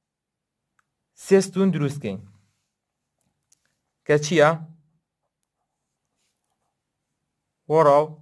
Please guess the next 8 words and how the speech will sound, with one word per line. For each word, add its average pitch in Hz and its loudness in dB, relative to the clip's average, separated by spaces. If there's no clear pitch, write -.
لوپ 160 2
و - -4
ئارچ 113 -2
کە 120 -12
شێوەی 147 -6
پەنجەمۆرەکانە. 127 -4
پاشان 180 0
ئێستا 220 4